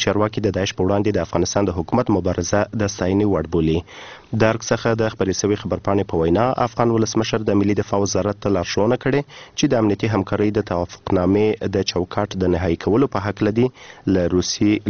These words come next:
لوري سره ژر تر ژره اقدام وکړي. ټاکل شوې د افغانستان د ملي امنیت سلاکار نن د ترکمنستان له لو-، له لوړپوړو چارواکو سره وګوري. د ملي امنیت د شورا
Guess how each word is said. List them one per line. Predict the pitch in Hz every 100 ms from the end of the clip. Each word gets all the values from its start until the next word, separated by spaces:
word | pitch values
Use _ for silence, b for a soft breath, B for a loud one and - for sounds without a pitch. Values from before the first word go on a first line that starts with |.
| 92
لوري | 90 95 -
سره | 101 95 -
ژر | 87 -
تر | 80
ژره | 90 92 92 -
اقدام | 104 - 78 69
وکړي. | 69 - 78 85 - - - - - - - - - - - - - - B B B B B B -
ټاکل | 127 143 -
شوې | 170 143
د | 120
افغانستان | 123 120 131 123
د | 113
ملي | 110 110
امنیت | 110 104
سلاکار | 98 98 - 107 107
نن | 107 110
د | 110 107
ترکمنستان | - 92 90 107 107
له | 92
لو-، | 92 107 - - 98
له | 98 95
لوړپوړو | 95 - 139 143 135
چارواکو | - 101 98 101 110 -
سره | 117 113 -
وګوري. | 101 87 80 87 - B B B B 117
د | 123
ملي | 120 120
امنیت | 120 110
د | 104 -
شورا | 107